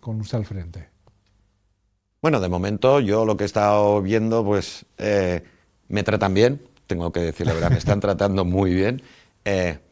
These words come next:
Speaker 2: es importante también que uno, eh, sepa, eh, reírse de sí mismo,
Speaker 1: Claro.
Speaker 2: porque es lo que lleva la, como tú bien has dicho, la, la sátira, eh, es importante en las Fallas.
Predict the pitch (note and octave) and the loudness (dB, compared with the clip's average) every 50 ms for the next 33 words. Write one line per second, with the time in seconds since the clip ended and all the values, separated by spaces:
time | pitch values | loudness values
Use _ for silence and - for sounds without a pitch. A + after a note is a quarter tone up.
0 | _ _ - D3 D3 G3 F3 - G#2 - F#2 F2 F2 E2+ E2+ E2+ E2+ F#2 G#2 - | _ _ -2 -2 0 0 0 0 0 -2 -2 -2 -2 -2 -2 -2 -2 -2 -2 -2
1 | F#2+ F2+ F#2+ G2 G#2 A#2+ B2 E2 A1+ E2+ F2 D#2 D2+ C#2+ - - E2 - F2+ F#2 | 0 0 0 0 0 0 0 0 0 0 0 -2 -4 -6 -6 -8 -6 -2 -2 0
2 | F#2 F2+ E2+ D#2+ D#2 D2+ D2+ G1+ G1+ - A1+ C#2+ C#2 - - - - - - - | 0 0 0 -2 -2 -6 -8 -10 -12 -12 -12 -12 -12 -12 -14 -18 -20 -20 -20 -20
3 | _ _ _ _ _ _ _ - - _ - - - G#2+ A2+ G#2+ - A#2 G#2+ G2+ | _ _ _ _ _ _ _ -20 -20 _ -10 -4 0 2 2 2 2 0 0 0
4 | F#2+ - G2+ G2 B2+ B2 A2 G#2 A2+ A#2 - - C3+ B2+ B2 A2+ G#2+ F#2+ F2+ - | 0 0 0 2 2 2 2 0 -2 -2 -2 -2 -2 0 0 0 -2 -6 -8 -12
5 | - _ _ - F#2+ F2+ E2 - E2 E2+ D#2+ D2+ D2 C#2+ - _ _ _ _ _ | -16 _ _ -4 -2 -2 -2 -4 -6 -6 -6 -6 -8 -10 -12 _ _ _ _ _
6 | _ - - - E2 F#2+ - C3 G#2 D2 C#2 C2 B1+ C2 - - - - - - | _ -16 -12 -8 -6 -4 -2 -2 -2 -2 -4 -6 -6 -8 -8 -10 -14 -16 -18 -14
7 | - D#2+ D#2 C#2 - C2 C2 A#1 A#1 A#1+ - - G2 - - C#3+ A#2+ D#2+ C#2+ C#2 | -12 -10 -10 -10 -10 -12 -12 -12 -12 -12 -10 -10 -6 -2 0 2 2 0 -2 -6
8 | - G1+ A#1+ B1 - - - - E2 D#2 - E2+ F#2 F#2+ G2 G2 G2+ G#2 - - | -10 -12 -12 -12 -12 -12 -10 -10 -10 -8 -6 -4 -2 -2 -2 -2 -4 -6 -8 -12
9 | - - _ _ - - - F2+ F2+ E2+ - - F2 - - F2+ F2 F2+ E2+ - | -20 -20 _ _ -10 -6 -4 -2 -2 -2 -2 -4 -6 -4 -4 -4 -4 -4 -4 -4
10 | F2+ F2+ F2 G2 G2 G#2 G#2+ G2+ - F#2 F#2 F#2 F2+ F2+ | -4 -4 -2 -4 -4 -4 -4 -6 -6 -6 -6 -6 -6 -10